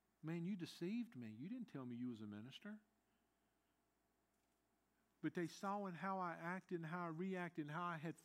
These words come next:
fun with them and how I broke bread with them afterwards. They saw something different. I didn't have no T-shirt on and says, "I'm a minister. That's why I outshoot you.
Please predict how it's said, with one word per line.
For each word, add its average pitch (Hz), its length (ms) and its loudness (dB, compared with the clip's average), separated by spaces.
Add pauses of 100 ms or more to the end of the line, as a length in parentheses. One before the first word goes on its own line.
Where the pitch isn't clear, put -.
fun 185 280 0
with 151 180 -2
them 101 160 -12 (880)
and 139 80 -2
how 170 180 4
I 170 100 6
broke 170 280 4 (100)
bread 180 340 4
with 165 180 2
them 165 120 2
afterwards. 165 840 -2 (580)
They 151 100 4
saw 180 260 0
something 156 480 -4
different. - 380 -4 (1200)
I 147 60 -4
didn't 160 120 0
have 185 120 2
no 180 180 2
T-shirt 156 400 -2
on 151 220 -2
and 139 100 -4
says, 147 280 0 (460)
"I'm 160 120 4
a 160 80 2
minister. 151 520 -4
That's 139 180 -4
why 143 200 2
I 143 60 0
outshoot 147 460 -4
you. 147 200 -4